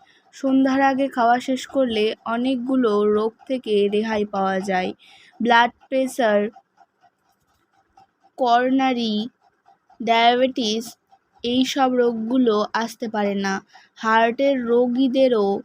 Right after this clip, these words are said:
অনেক উপকার হবে আর মেয়েরাও অনেক সময় পাবে। অনেকে আছে রাত্রি বারোটায় খেতে এলো,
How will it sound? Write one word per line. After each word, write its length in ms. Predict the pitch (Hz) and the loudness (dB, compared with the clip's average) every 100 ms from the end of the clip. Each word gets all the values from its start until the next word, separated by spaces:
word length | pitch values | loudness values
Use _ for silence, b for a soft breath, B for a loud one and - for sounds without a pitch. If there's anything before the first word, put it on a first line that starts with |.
| _ _ _ _ | _ _ _ _
অনেক 300 | 240 262 269 269 | 0 2 2 -2
উপকার 460 | 240 254 254 254 262 | -4 -4 0 0 0
হবে 360 | 254 233 214 202 | -2 2 2 2
আর 180 | - 214 220 | 0 0 -2
মেয়েরাও 480 | 220 226 240 269 269 | -2 0 2 2 2
অনেক 280 | 233 233 254 - | 0 -2 -4 -6
সময় 420 | - 247 233 226 196 | -8 -4 -2 -2 -4
পাবে। 340 | 202 185 196 185 208 b b b _ | -6 -4 -4 -4 -8 b b b _
অনেকে 400 | 262 285 320 339 | 0 0 0 0
আছে 360 | 330 302 - 233 214 233 B B | 0 0 2 2 2 -2 B B
রাত্রি 400 | 233 233 262 302 285 | 0 2 0 -2 0
বারোটায় 540 | 233 233 254 285 277 | 4 4 2 0 0
খেতে 320 | 277 240 233 214 | 0 -4 2 2
এলো, 240 | 202 196 | 2 2